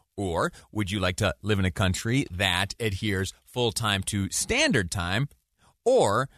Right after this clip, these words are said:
would you like to, uh, remain in the status quo? At present, we bounce back and forth. I guess the only exception being if, uh, we are Arizona or Hawaii. What do you think?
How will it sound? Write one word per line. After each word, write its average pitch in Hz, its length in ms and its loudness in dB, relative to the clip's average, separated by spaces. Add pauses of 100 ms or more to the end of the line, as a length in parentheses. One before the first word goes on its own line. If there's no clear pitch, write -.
(120)
would 135 220 0
you 165 140 0
like 143 320 2
to, 131 560 0
uh, 120 200 -4
remain 131 540 2
in 127 320 -2
the 117 100 -4
status 120 380 -2
quo? - 400 -4
At 104 180 -4
present, 170 380 -2
we 120 140 -10
bounce 123 280 -4
back 123 240 0
and 113 120 -6
forth. 151 320 -2
I 101 60 0
guess 127 260 0
the 117 160 -6
only 120 160 -2
exception 117 420 -2
being 127 360 2 (320)
if, 107 280 2
uh, 95 240 4
we 107 160 -2
are 95 180 0
Arizona 110 720 0 (260)
or 104 480 4
Hawaii. 117 720 2 (1080)
What 123 120 -6
do 135 60 0
you 127 60 -2
think? 82 280 -4